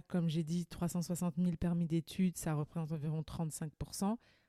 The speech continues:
Mais du coup, comme c'est au prorata en fonction des provinces, donc certaines provinces, cer-, pour certaines provinces et territoires, ça va quasiment faire une baisse de,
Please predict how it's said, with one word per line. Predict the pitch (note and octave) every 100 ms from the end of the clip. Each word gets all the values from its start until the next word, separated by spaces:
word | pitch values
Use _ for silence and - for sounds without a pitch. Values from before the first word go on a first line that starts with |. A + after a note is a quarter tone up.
| -
Mais | E3
du | D#3
coup, | E3+
comme | G3+ F#3+ F3
c'est | F3
au | D#3+
prorata | - - E3+ E3+ -
en | F3+
fonction | D#3 E3 - F3+
des | E3
provinces, | D3+ - D3+ F3+ G#3 - - - -
donc | E3 D#3+
certaines | F#3 - F3+
provinces, | - F3 D#3+ F#3 F#3+ -
cer-, | - F#3+ E3
pour | E3+
certaines | - E3+ - E3+
provinces | - E3+ F3 -
et | D#3+
territoires, | E3+ D#3 - F3+ F3+
ça | F3
va | D3 D3 D3 C#3+ C3+ - - _ -
quasiment | F#3 D#3 F3 E3+
faire | - E3
une | E3
baisse | D#3+ E3
de, | D3 D3+ D3 D3